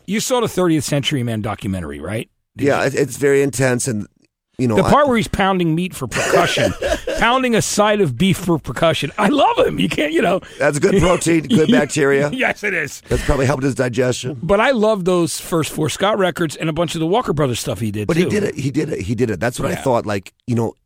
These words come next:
Speaker 2: when you are a, an artist, if you make a painting,
Speaker 1: Yeah.
Speaker 2: if you make a movie, if you make an album, it's there. It's
Speaker 1: Right.
Speaker 2: there. You don't have to redo it. It exists there.
Speaker 1: Right. So, I mean, the fact is that he, when he did different things, like Drifts.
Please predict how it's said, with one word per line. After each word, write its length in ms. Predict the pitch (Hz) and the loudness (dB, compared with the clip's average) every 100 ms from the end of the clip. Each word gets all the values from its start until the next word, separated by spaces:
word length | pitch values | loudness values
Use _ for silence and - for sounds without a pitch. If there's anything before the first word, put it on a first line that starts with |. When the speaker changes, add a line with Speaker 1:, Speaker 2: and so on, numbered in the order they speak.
| - | -8
Speaker 2:
when 300 | 117 123 156 | 0 2 2
you 360 | 165 151 170 175 | -2 -2 -2 -2
are 200 | 113 113 | -2 -2
a, 540 | 113 113 107 - 107 | -2 -4 -4 -6 -4
an 120 | 110 107 | 0 4
artist, 600 | 139 160 104 92 - - _ _ | 4 4 0 -4 -8 -12 _ _
if 120 | - | -6
you 80 | 113 | -2
make 180 | 131 160 | 0 0
a 60 | - | 0
painting, 580 | - 104 85 80 65 - _ _ | 2 0 -2 -8 -10 -20 _ _
Speaker 1:
Yeah. 140 | 107 90 | -18 -16
Speaker 2:
if 100 | - | -6
you 60 | 131 | -2
make 180 | 147 147 | 0 0
a 60 | |
movie, 640 | 120 131 135 87 85 - _ _ _ - | 2 2 2 0 -6 -10 _ _ _ -10
if 140 | 107 123 | -8 -4
you 80 | |
make 200 | 120 135 | -2 0
an 80 | 143 | -2
album, 480 | - 131 131 101 80 - _ _ | -2 0 2 0 -4 -10 _ _
it's 240 | 156 175 - | -6 -4 -6
there. 560 | 90 220 180 98 - _ _ _ - | 0 0 2 -2 -8 _ _ _ -4
It's 240 | 151 - - | -4 -4 0
Speaker 1:
Right. 120 | 147 | 0
Speaker 2:
there. 240 | 180 135 | 0 -2
You 160 | - 98 | -10 -4
don't 180 | 170 151 | -2 0
have 200 | 165 - | -2 -2
to 60 | 131 | -4
redo 540 | 107 143 127 143 147 | 0 0 0 0 2
it. 100 | 123 - | 0 -2
It 160 | 139 131 | -2 0
exists 580 | 120 87 143 180 - - | -2 -2 0 0 -4 -10
there. 520 | 92 98 82 - - - | -6 -4 -4 -6 -16 -8
Speaker 1:
Right. 280 | 185 160 120 | -4 -4 -4
So, 220 | - 202 | 0 2
I 60 | 196 | 4
mean, 180 | 196 185 | 2 0
the 120 | 185 | -2
fact 280 | 196 185 196 | 0 0 -2
is 160 | 175 | -2
that 100 | 160 | -2
he, 140 | 160 143 | -6 -8
when 160 | 156 | -8
he 80 | 151 | -8
did 160 | 160 143 | -8 -6
different 300 | 175 135 104 | -6 -6 -6
things, 180 | 101 | -6
like 140 | 117 107 | -6 -6
Drifts. 640 | 107 131 113 - - - | -4 -2 -2 -6 -14 -16